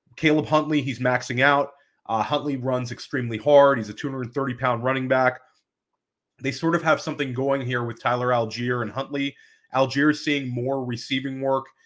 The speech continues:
Uh, Allgeier might be a little bit more talented guy, more of a natural runner, but Huntley runs extremely hard. Uh, he's a Florida guy. Uh, he's, he's interesting. And I think that if he's gonna be getting fifteen carries, fourteen carries, sixteen carries here and there,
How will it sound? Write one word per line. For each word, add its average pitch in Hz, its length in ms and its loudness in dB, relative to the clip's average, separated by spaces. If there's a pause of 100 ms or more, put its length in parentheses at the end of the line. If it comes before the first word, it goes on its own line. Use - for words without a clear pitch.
(220)
Uh, 113 160 0
Allgeier 127 480 -2
might 127 180 -2
be 127 80 -6
a 123 60 -4
little 127 180 -6
bit 120 160 -8
more 127 160 -6
talented 123 580 -6
guy, 120 520 0
more 127 180 -8
of 113 80 -8
a 113 40 -8
natural 117 540 -6
runner, 123 320 -2 (360)
but 117 100 -2
Huntley 143 300 -4
runs 123 280 -2
extremely 131 520 -4
hard. 123 500 0 (320)
Uh, 113 100 0
he's 110 200 -4
a 113 40 -14
Florida 127 360 -2
guy. 120 500 0 (380)
Uh, 107 160 -6
he's, 135 340 -12
he's 139 320 -14
interesting. 120 720 -10
And 131 80 -6
I 127 80 0
think 131 240 -6
that 127 160 0
if 123 140 -10
he's 160 160 -6
gonna 156 140 -2
be 135 100 -2
getting 131 300 0
fifteen 127 500 -6
carries, 127 460 0
fourteen 123 420 -8
carries, 127 420 0
sixteen 123 380 -12
carries 123 400 -2
here 123 140 -2
and 120 120 -4
there, 131 260 2